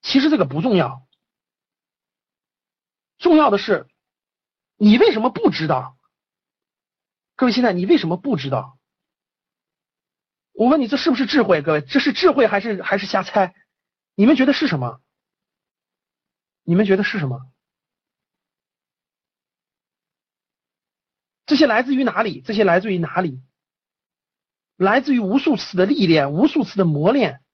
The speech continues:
无数次的实践，对不对？稍微再说一点，最后一定要记住啊，自己负责任啊。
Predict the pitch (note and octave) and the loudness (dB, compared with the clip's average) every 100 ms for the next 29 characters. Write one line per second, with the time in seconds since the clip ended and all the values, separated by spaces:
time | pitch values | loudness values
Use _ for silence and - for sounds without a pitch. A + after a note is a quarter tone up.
0 | _ _ _ _ _ _ _ _ _ _ | _ _ _ _ _ _ _ _ _ _
1 | _ _ _ - D#3+ F#4 - C#4+ - F3+ | _ _ _ -6 4 4 4 0 0 -2
2 | - D#3+ F3 C3+ - _ _ _ _ _ | -2 0 0 -2 -8 _ _ _ _ _
3 | _ _ _ _ _ _ _ _ _ _ | _ _ _ _ _ _ _ _ _ _
4 | _ _ _ _ _ _ _ _ _ _ | _ _ _ _ _ _ _ _ _ _
5 | _ _ _ _ _ _ _ _ _ C#4 | _ _ _ _ _ _ _ _ _ 0
6 | F3 D3 C3 - _ _ _ _ _ _ | 2 -2 -6 -12 _ _ _ _ _ _
7 | _ _ _ _ - - C#4 D4+ C#4 A#3 | _ _ _ _ -4 0 0 0 -2 -2
8 | F#3+ F#3 D3+ B2+ - _ _ _ _ _ | 0 0 0 -4 -10 _ _ _ _ _
9 | _ _ _ _ _ - C4 B3+ A#3 B3 | _ _ _ _ _ 0 2 2 2 0
10 | A3 A3 F#3 F3+ F3+ _ - G#3 F3+ F#3 | 0 -2 2 2 -2 _ -6 -4 -2 0
11 | F3+ F#3 D#3+ C#3+ | 2 2 -2 -4